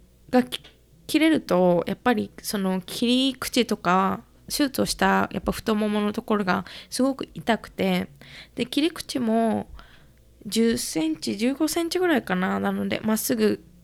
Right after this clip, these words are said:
あの、私の太ももの外側に切ったところ、手術したところが傷としてあって、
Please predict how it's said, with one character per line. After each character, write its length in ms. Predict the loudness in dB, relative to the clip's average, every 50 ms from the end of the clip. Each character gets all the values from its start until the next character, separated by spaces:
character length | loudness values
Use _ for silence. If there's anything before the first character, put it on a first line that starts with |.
| -8 -4
あ 120 | -2 0
の、 160 | 0 0 -2 -2
私 320 | -2 -2 -2 -2 -2 -2
の 80 | -4 -4
太 180 | -4 -4 -2
も 100 | -2 0
も 100 | 0 0
の 100 | -2 -2
外 280 | -2 -2 0 2 2 2
側 240 | 2 2 0 0 0
に 380 | -2 -2 -2 -2 -2 -4 -6 -12 -20 -20 -20 -20 -20 -16 _
切 120 | -6 -6 0
っ 20 |
た 160 | 2 2 2
と 100 | 2 0
こ 140 | -2 0 0
ろ、 180 | 2 2 2 0
手 240 | 0 0 0 0
術 180 | 0 -2 -2 -4
し 80 | -2 -2
た 120 | 0 2
と 120 | 2 2
こ 140 | 2 2 2
ろ 100 | 2 2
が 180 | 2 0 0 0
傷 300 | 2 2 2 4 2 2
と 160 | 2 2 0
し 100 | 0 0
て 260 | -2 -2 -4 -4 -2 0
あ 80 | 2 0
っ 60 | 0
て、 600 | 0 -6 -4 0 2 4 4 4 2 0 -2 -4